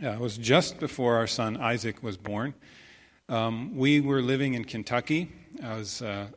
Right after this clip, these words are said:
student at a seminary there in Kentucky. And we had one child, a little Ben, and,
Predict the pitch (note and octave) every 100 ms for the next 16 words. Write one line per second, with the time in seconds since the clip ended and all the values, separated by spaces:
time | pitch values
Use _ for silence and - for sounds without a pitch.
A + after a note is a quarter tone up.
0 | - - _ - - B2+ C3 B2+ B2 G2+
1 | G2 - A#2 B2+ C3+ C3+ C#3+ C#3 - C3
2 | C#3 D3 D3 A#2+ A2+ B2+ B2+ A#2+ D3 D3
3 | C#3+ - _ _ _ _ _ _ _ -
4 | - - - - - - A#2+ A#2+ B2+ C3
5 | C#3 A#2 C3 D3 - D3 D#3+ F#3+ D3+ -
6 | - B2+ A2 G#2 A2+ G2+ C3+ F#3 G3+ -
7 | - - - A#2+ A2